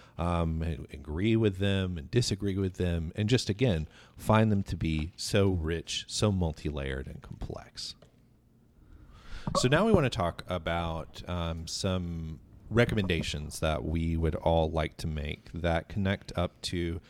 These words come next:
various and different things, uh, that we took away from, uh, in our reading of Jude the Obscure.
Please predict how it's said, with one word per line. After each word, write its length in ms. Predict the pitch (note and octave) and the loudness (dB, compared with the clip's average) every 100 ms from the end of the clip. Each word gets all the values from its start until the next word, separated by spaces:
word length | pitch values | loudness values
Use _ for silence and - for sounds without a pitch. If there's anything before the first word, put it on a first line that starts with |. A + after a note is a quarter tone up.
| - - - | -20 -20 -2
various 460 | G2+ G2 F#2+ F2+ - | 2 6 6 4 0
and 100 | F2 | 0
different 360 | F2 F2+ - | 0 -2 -4
things, 600 | - D#2 C#2+ D2+ D#2 - - | -4 -4 -4 -4 -6 -8 -4
uh, 400 | E2 D#2+ D#2 D#2 | -2 0 0 0
that 140 | E2+ | -2
we 140 | E2+ E2+ | 0 -2
took 220 | - D2 | -2 -4
away 220 | D#2 D2+ | -4 -4
from, 560 | D2 E2 D2+ D2+ D2+ D2+ | -4 -4 -4 -4 -6 -6
uh, 220 | E2 D2+ D2+ | -4 -2 -2
in 140 | E2 | -2
our 120 | D#2+ | 0
reading 480 | D2+ D#2 - F2+ - - | 0 -2 -4 -6 -6 -4
of 360 | D2+ D2 - - | -4 -4 -8 -6
Jude 200 | D#2 D#2+ | -4 -4
the 120 | D#2 | -6
Obscure. 500 | - - - - | -6 -6 -6 -8